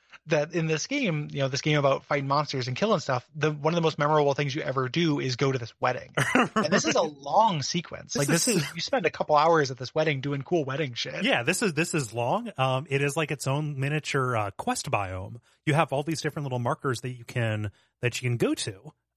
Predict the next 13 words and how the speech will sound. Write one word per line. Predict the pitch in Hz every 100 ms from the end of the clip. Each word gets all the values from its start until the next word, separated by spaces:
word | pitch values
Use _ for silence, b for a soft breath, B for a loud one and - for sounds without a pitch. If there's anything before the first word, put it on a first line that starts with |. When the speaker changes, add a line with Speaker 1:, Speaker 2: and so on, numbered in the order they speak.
| -
Speaker 2:
um, | 143 135 131
Speaker 1:
Yeah. | 139 143
Speaker 2:
and | 139 135
do, | 156 170 185
like, | 214 -
party | - 226 226 104
shit. | - - - - - _ _ _ _ -
Speaker 1:
I, | 170 165
I | 160
love | 214 -
it | -
so | - 226
much. | 156 160 - -